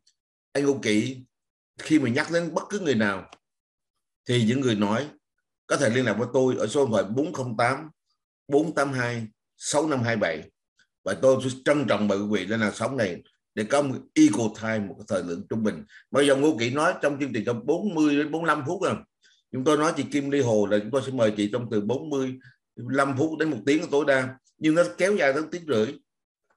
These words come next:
Thì đôi khi quý vị nói gấp đôi Ngô Kỵ nữa. <laughs> Thì có sao đâu.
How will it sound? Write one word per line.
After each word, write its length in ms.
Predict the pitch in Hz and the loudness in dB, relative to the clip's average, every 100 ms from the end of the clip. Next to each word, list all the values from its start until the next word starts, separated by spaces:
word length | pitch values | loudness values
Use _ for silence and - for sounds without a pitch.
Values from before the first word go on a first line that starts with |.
| _ _ | _ _
Thì 80 | 131 | -2
đôi 120 | 156 | 0
khi 120 | 160 160 | 2 0
quý 120 | 175 | 2
vị 120 | 143 | 2
nói 200 | 127 170 196 | 2 0 0
gấp 160 | 196 | 0
đôi 220 | 185 180 165 | 4 4 4
Ngô 240 | 165 160 | 2 2
Kỵ 140 | 143 127 208 | 2 0 -2
nữa. 140 | 180 180 107 - _ _ | -2 -4 -6 -20 _ _
<laughs> 480 | 156 160 135 120 - | -16 -14 -14 -14 -6
Thì 100 | 147 | 2
có 140 | 185 | 2
sao 220 | 170 170 175 | 4 4 6
đâu. 380 | 180 202 - | 6 4 -8